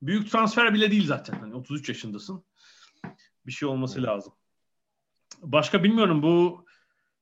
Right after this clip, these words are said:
Speaker 1: üçlüyü zorlayacak takım çıkarmayan Chelsea'de bir potansiyel var tabii. Ee, orada Tuchel'in bazı belki sağ içi hamlelerine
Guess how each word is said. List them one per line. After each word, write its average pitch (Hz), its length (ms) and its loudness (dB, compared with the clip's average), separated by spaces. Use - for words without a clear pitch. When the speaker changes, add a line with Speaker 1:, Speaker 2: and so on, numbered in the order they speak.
Speaker 1:
üçlüyü 165 360 -2
zorlayacak 175 560 2
takım 185 480 -4
çıkarmayan 180 560 0
Chelsea'de 170 460 2
bir 135 40 -8
potansiyel 165 560 2
var 170 180 4
tabii. 147 460 -4
Ee, 131 140 -6
orada 139 400 -2
Tuchel'in 147 440 -2
bazı 139 340 2
belki 139 260 0
sağ 139 260 0
içi 135 160 -8
hamlelerine 131 680 -2